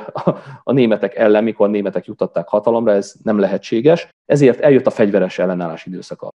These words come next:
Korábban is voltak támadások, szorványos kézigránát dobások, illetve robbantások. Már negyvennégy szeptember huszonkettedikén történt ilyen a fővárosban. Emblematikus esemény volt ezerkilencszáznegyvennégy október hatodikán a gömbös szobornak a felrobbantása, az akkor egy egészen friss dombormű, vagyis hát szobor volt,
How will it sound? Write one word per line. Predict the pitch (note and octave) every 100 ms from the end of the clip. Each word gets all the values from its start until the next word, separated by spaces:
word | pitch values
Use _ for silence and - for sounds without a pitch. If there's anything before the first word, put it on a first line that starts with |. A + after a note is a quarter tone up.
| _ _
Korábban | A#3+ G3+ D3
is | A#2 -
voltak | B2+ A#2 G2 -
támadások, | - C#3 C3+ B2+ G#2+ - G#2 -
szorványos | - A#2+ A2+ A2 G2+ F#2 -
kézigránát | A#2+ A#2+ A#2 A#2 G#2+ G#2 G2+ -
dobások, | A2 G#2 G2+ - F#2+
illetve | G#2 G2 F#2+ G2 F2+ - _
robbantások. | A#2 C#3 C#3 B2+ B2+ A2+ - A2 -
Már | G#2
negyvennégy | B2+ A#2+ A2 G2+
szeptember | G#2 G#2+ - G2 G2 F#2+ F2+ -
huszonkettedikén | A2+ G#2 F#2+ G2+ G2 F#2+ F#2+ F#2
történt | G2+ G2 F#2+ F2+
ilyen | G2 F2+
a | E2+
fővárosban. | - C3+ C3+ A#2 G#2+ G#2 G2 F#2+ _ -
Emblematikus | D3+ D3+ B2+ A#2 A2 G#2+ G#2+ G2 -
esemény | - A2 - G2 F#2+ F#2
volt | F#2 F2+ - -
ezerkilencszáznegyvennégy | A2 G#2+ G2+ F#2+ G#2 G2 G2
október | F#2+ - G2+ G2+
hatodikán | G2+ G2+ G2 F#2+ F2+
a | G2
gömbös | A2+ G#2 G2 F#2+
szobornak | - F2 F#2 F2+ F2+
a |
felrobbantása, | - A2+ A2 G2+ G2 F#2 F#2 - F#2+
az | F#2+
akkor | F2+ F#2+
egy | G2
egészen | G2 F#2 F2+ F2+
friss | G2+ F#2 - -
dombormű, | G#2 G2+ F#2+ G2
vagyis | G2 F#2+
hát | F#2 G2
szobor | F#2+ G#2 F#2+ F#2
volt, | G2+ A2 G#2+